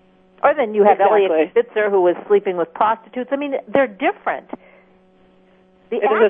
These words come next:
Speaker 2: totally
Speaker 1: be the
Speaker 2: different
Speaker 1: same, but the
Speaker 2: situation.
Speaker 1: motivation is different. It's very different, so that the way you treat it or the way, you know, in res-, is, is different.
Speaker 2: Right, it makes sense. Yeah,
Speaker 1: Yeah.
Speaker 2: and it's,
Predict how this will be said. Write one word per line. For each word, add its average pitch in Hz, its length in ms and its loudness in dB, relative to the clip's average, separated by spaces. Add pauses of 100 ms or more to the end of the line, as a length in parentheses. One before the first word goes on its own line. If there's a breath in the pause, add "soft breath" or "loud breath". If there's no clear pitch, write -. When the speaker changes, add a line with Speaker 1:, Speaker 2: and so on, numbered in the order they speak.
Speaker 2:
totally 214 280 4
Speaker 1:
be 196 60 2
the 196 60 2
Speaker 2:
different 185 240 -4
Speaker 1:
same, 185 140 -2
but 180 100 0
the 175 140 -2
Speaker 2:
situation. 208 60 -8
Speaker 1:
motivation 277 800 -2
is 185 300 -6
different. 208 480 -4
It's - 220 -8
very 262 400 0
different, 226 400 -6
so 208 140 -2
that 196 200 -2
the 220 80 2
way 226 140 2
you 214 180 -6
treat 277 320 -8
it 208 160 0
or 190 120 0
the 190 100 -4
way, 202 260 0 (560 loud breath)
you 226 200 -4
know, 175 240 2
in 196 200 -2
res-, 190 120 -6 (420)
is, 214 260 -2
is 214 240 -2
different. 143 440 -6 (2500)
Speaker 2:
Right, - 160 2
it 214 100 4
makes 208 200 0
sense. 214 240 0 (180)
Yeah, 190 180 4
Speaker 1:
Yeah. 196 60 4
Speaker 2:
and 190 100 0
it's, 190 100 -2